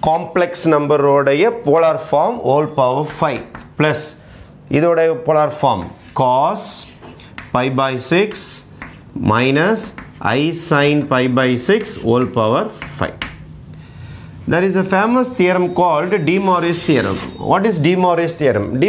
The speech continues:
Moivre என்ன சொல்றாருன்னா, cos theta plus I sin theta போலார் ஃபார்ம்ல whole power n வந்ததுன்னா, இந்த n உள்ளார இறக்கிடலாம். Cos n theta plus I sin theta, where n is integers. இந்த மாதிரி மாத்தலாம்னு சொல்லிட்டு De Moivre நமக்கு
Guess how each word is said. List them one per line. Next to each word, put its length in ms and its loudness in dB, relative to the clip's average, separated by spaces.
Moivre 240 4
என்ன 100 2
சொல்றாருன்னா, 340 4
cos 240 2
theta 260 2
plus 220 2
I 160 2
sin 180 2
theta 240 2
போலார் 360 2
ஃபார்ம்ல 360 0
whole 180 2
power 180 2
n 140 0
வந்ததுன்னா, 420 2
இந்த 120 2
n 40 -2
உள்ளார 240 2
இறக்கிடலாம். 520 2
Cos 240 0
n 120 -4
theta 280 2
plus 160 0
I 120 -2
sin 200 2
theta, 240 2
where 200 4
n 100 2
is 180 -2
integers. 460 0
இந்த 140 2
மாதிரி 160 2
மாத்தலாம்னு 480 0
சொல்லிட்டு 300 2
De 160 2
Moivre 240 4
நமக்கு 240 2